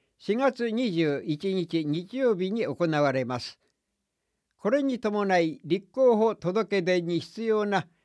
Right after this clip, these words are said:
書類の記入方法や事務手続きについての説明会を開催します。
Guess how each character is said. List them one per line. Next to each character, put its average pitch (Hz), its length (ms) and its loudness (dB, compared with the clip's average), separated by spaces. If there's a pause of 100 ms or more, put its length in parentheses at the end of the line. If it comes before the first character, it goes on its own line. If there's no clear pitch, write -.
(220)
書 214 200 0
類 208 220 4
の 190 160 2
記 185 160 -4
入 233 280 0
方 180 220 0
法 135 220 0
や 139 340 0
事 127 200 -6
務 254 260 0
手 202 200 -2
続 220 280 -4
き 214 160 -4
に 196 160 0
つ 208 160 -6
い 185 140 -2
て 147 120 -2
の 131 240 -4
説 170 340 0
明 196 220 2
会 180 320 2
を - 140 2
開 151 240 -2
催 143 300 -2
し 135 120 -10
ま 127 140 -4
す。 - 180 -14